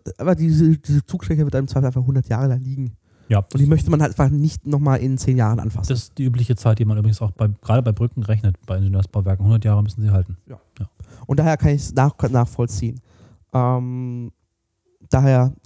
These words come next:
Speaker 1: es wurden dann Test-, äh, Testfahrten gemacht mit dem I C S, also dem, dem, dem Testzug der Deutschen Bahn. Und da gab's, ist mal ein Problem, ist auf hund-, dreihundertdreißig K M H gekommen. Ähm,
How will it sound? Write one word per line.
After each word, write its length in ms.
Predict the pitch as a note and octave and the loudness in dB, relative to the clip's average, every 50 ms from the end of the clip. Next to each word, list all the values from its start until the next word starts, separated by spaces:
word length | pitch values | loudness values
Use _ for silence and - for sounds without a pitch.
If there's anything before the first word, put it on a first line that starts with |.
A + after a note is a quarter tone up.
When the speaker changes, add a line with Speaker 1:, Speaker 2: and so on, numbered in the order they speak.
| - - _ | -20 -12 _
Speaker 1:
es 160 | - B2+ - | -4 0 2
wurden 220 | E3+ F3 F#3 E3+ | 2 0 0 0
dann 100 | D#3 C3 | -2 0
Test-, 340 | - - - - - - - | 2 2 2 2 0 -2 -2
äh, 80 | A#2+ C#3+ | -2 -2
Testfahrten 680 | - - - F3+ F#3 - - - D#3+ D3+ D3 D3+ D3+ | -2 -2 0 0 0 0 2 2 2 2 2 0 -2
gemacht 260 | D3+ C#3+ C#3+ C3+ C3 | -2 0 0 0 -2
mit 100 | - B2+ | -4 -6
dem 100 | - C3 | -6 -4
I 120 | G2 A#2 A#2 | -4 -4 -4
C 200 | - - A#2+ - | -2 -2 -2 0
S, 300 | - - - - - - - - | 0 -2 -4 -6 -8 -12 -10 -6
also 180 | - B2 B2+ | -6 -4 -2
dem, 300 | B2 B2 A#2 A#2 A#2 A#2+ | -2 -2 -2 -2 -4 -6
dem, 240 | A#2+ A#2 A2+ A#2 A#2 - _ _ _ _ _ _ _ _ - | -6 -6 -6 -6 -8 -10 _ _ _ _ _ _ _ _ -10
dem 200 | A2+ A#2 A#2+ A#2 | -8 -8 -6 -2
Testzug 460 | - - E3+ - - - - G3+ - | 0 0 0 0 -2 -6 -8 -6 -2
der 140 | - E3 D3+ | 0 0 0
Deutschen 340 | - D3 D#3 D#3 - - D#3+ | 0 0 -2 -2 -2 -2 -2
Bahn. 260 | D3 C3 C3+ C3 B2 | 0 2 2 2 0
Und 60 | B2 | 0
da 80 | B2+ B2 | -2 0
gab's, 380 | A2+ B2+ B2+ C3 - - - - - - - - - _ | 2 2 2 2 0 -2 -8 -10 -10 -12 -18 -20 -10 _
ist 100 | - - | -2 -2
mal 60 | C3 | -2
ein 40 | B2+ | -2
Problem, 280 | - - B2+ C3 C3+ C3+ | -2 -2 0 0 0 -2
ist 100 | B2+ B2 | -2 -4
auf 140 | A#2+ - | -4 -4
hund-, 200 | C3 C3 - - | -6 -6 -4 0
dreihundertdreißig 720 | B2 A#2+ B2 C3 B2 - - G#2 A2 B2 - - C3 A#2+ - | 2 4 4 4 2 0 0 0 2 2 2 0 -2 -2 0
K 200 | - B2 A2+ G#2+ | 0 0 2 2
M 100 | A2+ B2 | 2 2
H 180 | A#2 A2 A2 | 2 2 2
gekommen. 500 | B2 A#2 A2+ - B2 B2 A2+ A2 A#2 B2+ - _ _ _ - - - - - - - _ _ _ _ _ _ _ | 0 -2 -4 -2 -2 -2 -2 -2 -4 -8 -14 _ _ _ -20 -18 -16 -14 -14 -14 -16 _ _ _ _ _ _ _
Ähm, 420 | G2+ G#2 G2 E2+ E2+ E2 C2 C2 | -2 0 0 0 -2 -4 -8 -12